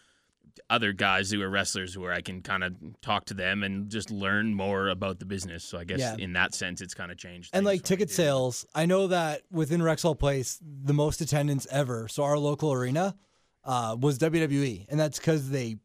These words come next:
Speaker 2: they clear out the stands, they put more people on the floor. So one time for W W E, uh, a couple of years back, was the most attended thing at Rexall Place ever.
Speaker 1: Good.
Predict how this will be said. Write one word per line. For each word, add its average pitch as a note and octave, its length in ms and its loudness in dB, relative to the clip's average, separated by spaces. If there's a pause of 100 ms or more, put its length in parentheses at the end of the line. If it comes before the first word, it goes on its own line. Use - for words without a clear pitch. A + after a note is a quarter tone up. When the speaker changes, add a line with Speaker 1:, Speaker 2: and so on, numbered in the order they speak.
Speaker 2:
they A#2+ 180 -8
clear F#3+ 340 2
out F#3+ 140 2
the F3 80 0
stands, D#3+ 420 2
they D3 80 -2
put D#3+ 160 -2
more D3 160 0
people D#3+ 260 0
on D#3 120 2
the D3+ 80 0
floor. C3 420 0 (300)
So - 120 -6
one E3 180 4
time F#3 200 2
for F3+ 100 0
W E3 260 2
W D#3 220 2
E, B2 380 -2 (100)
uh, A2+ 880 -4
a A2 100 -12
couple E3 200 -2
of C#3 60 0
years C#3 240 0
back, F#2+ 360 -8 (220)
was D3 140 0
the D3 80 2
most D3 260 2
attended D3 360 -2
thing C#3 180 0
at B2+ 80 -4
Rexall A#2+ 320 -2
Place A#2+ 300 -2
ever. F2+ 300 -10 (320)
Speaker 1:
Good. - 140 -14